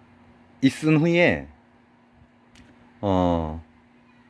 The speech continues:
아톰은 어-, 어느 정도 시간 후에 나왔을까? 삼십팔만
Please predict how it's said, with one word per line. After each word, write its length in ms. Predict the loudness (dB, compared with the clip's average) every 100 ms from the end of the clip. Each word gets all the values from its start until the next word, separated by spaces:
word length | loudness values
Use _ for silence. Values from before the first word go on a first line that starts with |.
| _ _ _ _
아톰은 480 | 2 2 2 0 2
어-, 120 | 0 -2 -4
어느 280 | 2 4 4
정도 420 | 2 2 0 0
시간 420 | 0 0 0 0
후에 180 | -2 -2
나왔을까? 540 | -2 -6 -8 -8 -6 -8 _ _ _ _ _ _ _ _ _ _ _ _ _ -20 -20 _ _ _ _ _ -20 _ -20 _ _ _ _ _ _ _ _ _ _ -20 _ -20 -20 -20 -4
삼십팔만 1300 | -2 -2 -4 -6 -6 -12 -20 -20 -2 2 2 0